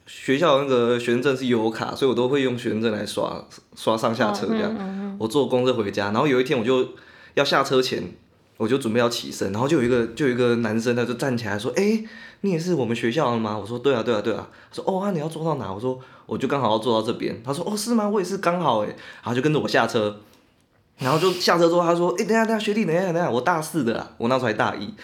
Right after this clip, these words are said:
Speaker 1: 他说：“我大四的啦，我想要交一点朋友，那你可不可以跟我加一个F B之类的？”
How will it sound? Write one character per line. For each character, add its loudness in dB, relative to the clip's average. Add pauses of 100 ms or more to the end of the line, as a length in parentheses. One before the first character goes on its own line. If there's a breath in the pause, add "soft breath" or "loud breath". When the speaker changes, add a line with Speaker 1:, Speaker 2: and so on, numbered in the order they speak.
(120 loud breath)
Speaker 1:
他 -2
说 0
：“我 -2
大 2
四 0
的 2
啦， -8 (440 loud breath)
我 2
想 2
要 4
交 2
一 2
点 0
朋 0
友， 2
那 2
你 2
可 2
不 2
可 4
以 0
跟 -2
我 2
加 0
一 2
个 0
F -2 (120)
B -4
之 -6
类 0
的？” -8